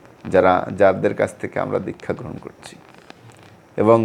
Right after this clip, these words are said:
ধীরে ধীরে তার, তাদের পদাঙ্ক অনুকরণ করে যারা তাদের প্রশিষ্য হচ্ছেন, তাদের শিষ্য হচ্ছেন, তারা হবেন সদ্গুরু।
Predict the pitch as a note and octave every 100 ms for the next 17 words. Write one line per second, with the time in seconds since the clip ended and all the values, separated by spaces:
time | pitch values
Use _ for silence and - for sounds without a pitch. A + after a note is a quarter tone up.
0 | G2+ A2 G#2 G#2+ G#2+ A2 A#2 - - G2+
1 | F#2+ - - G#2 G#2 G#2 G2+ G#2 A2 G#2+
2 | G#2+ G#2+ G2+ G2 G2+ A2+ - - _ _
3 | _ - G2+ G2+ G2 F#2+ F#2 - _ _
4 | - F#2+ G2+ - C3 - - - - A2
5 | - - G#2 - - - - - - -
6 | - - - G2+ A2 - D#3 D#3 - B2+
7 | - - F2+ E2+ - _ _ _ _ _
8 | - - - - - - - - - F2
9 | F2 F2+ F#2+ - E2+ -